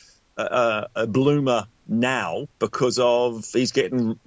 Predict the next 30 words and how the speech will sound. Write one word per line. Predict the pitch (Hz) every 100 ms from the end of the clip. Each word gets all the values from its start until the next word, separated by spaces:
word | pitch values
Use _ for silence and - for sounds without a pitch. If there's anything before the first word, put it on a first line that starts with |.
| 110
regular, | 113 123 104 120
regular, | 117 123 120 117 117
regular | 117 120 120 117
cricketer, | 139 160 190 95 90 -
uh, | 113 113
cricket. | 160 175
And | 95
if | 95
he | 104
had | 143 135
got | 117 110
that | 110 104 -
earlier | 120 127 107
in | 107
his | 104
career, | - 107 127 135
I | 90
think | 98 113
he | 107 110
would | 107
have | 101
been, | 107 107 101 -
um, | 92 98 98 101 98 98 - _ - -
well, | 101 - _ _
yeah, | - -
I | -
think | 220 -
he |
would |
have | 202